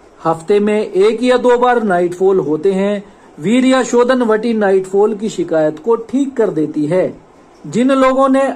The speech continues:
अपने वीर्य को बहुत ज्यादा बर्बाद कर लिया है, खूब masturbation किया है, जिसकी वजह से वीर्य में sperm बनना बंद हो गए हैं या वीर्य में sperm बहुत कम बनते हैं,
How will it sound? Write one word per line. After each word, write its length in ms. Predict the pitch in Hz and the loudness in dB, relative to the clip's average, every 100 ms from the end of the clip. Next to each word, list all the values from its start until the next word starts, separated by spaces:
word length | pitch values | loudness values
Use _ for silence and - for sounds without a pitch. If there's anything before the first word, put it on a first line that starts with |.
| 202 | -4
अपने 340 | 202 233 240 | -2 0 0
वीर्य 400 | 196 190 190 226 | 0 -2 0 0
को 200 | 233 247 | 0 0
बहुत 400 | 190 185 202 185 | 0 -2 -2 -2
ज्यादा 320 | 175 214 208 214 | -2 0 2 0
बर्बाद 460 | 165 156 170 196 | 0 -2 0 -2
कर 160 | 190 220 | 0 -2
लिया 260 | 214 220 220 | 0 0 2
है, 320 | 214 226 214 - - - | 2 0 -4 -8 -20 -14
खूब 340 | - 269 277 254 | -4 0 0 0
masturbation 800 | 220 196 185 214 190 175 180 165 | 0 -2 -2 -4 -2 -2 -2 -8
किया 260 | - 139 135 | -6 -6 -4
है, 320 | 131 175 123 - - - - | -2 -2 -2 -10 -20 -20 -20
जिसकी 460 | 135 170 180 - 233 | -8 -6 -6 -2 0
वजह 320 | 220 214 220 | 0 2 0
से 380 | 214 214 214 214 - - | 0 0 0 -2 -14 -8
वीर्य 360 | 170 262 269 285 | -2 0 2 0
में 340 | 277 254 208 | 0 -2 -4
sperm 480 | 185 - 233 226 190 | -10 -4 -2 -2 -2
बनना 380 | 160 180 196 196 | -2 -2 -2 -2
बंद 320 | 147 170 165 | -2 -4 -2
हो 180 | 143 151 | -2 -2
गए 240 | 147 143 | -2 -2
हैं 320 | 135 180 131 - - - - - - - - | -2 -6 -6 -12 -20 -20 -20 -20 -20 -20 -12
या 140 | 196 262 | 0 0
वीर्य 380 | 262 277 262 277 | 0 0 2 2
में 300 | 277 277 202 | 0 -2 -6
sperm 440 | - - 240 240 | -6 0 0 2
बहुत 300 | 196 190 233 | -2 -2 -4
कम 260 | 226 196 160 | -2 -6 -4
बनते 360 | 147 139 156 190 | -6 -4 -2 0
हैं, 280 | 180 131 | -2 -6